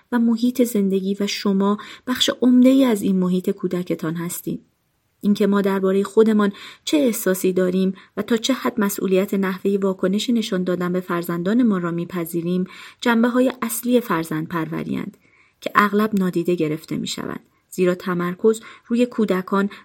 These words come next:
و رفتار آنها بسیار راحت‌تر است تا بررسی اینکه آنها چطور بر ما تأثیر می‌گذارند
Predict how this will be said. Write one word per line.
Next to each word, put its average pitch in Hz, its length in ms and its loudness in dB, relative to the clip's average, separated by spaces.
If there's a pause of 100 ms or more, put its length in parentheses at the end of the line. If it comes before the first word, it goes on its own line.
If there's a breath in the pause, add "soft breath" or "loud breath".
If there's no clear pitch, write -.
و 233 80 2
رفتار 233 500 0
آنها 214 340 0
بسیار 208 460 4
راحت‌تر 226 540 0
است 208 180 -2
تا 180 120 0
بررسی 175 520 -2
اینکه 175 380 -2 (300 loud breath)
آنها 247 280 2
چطور 247 400 4
بر 208 220 -2
ما 208 160 2
تأثیر 185 460 -4
می‌گذارند 170 600 -4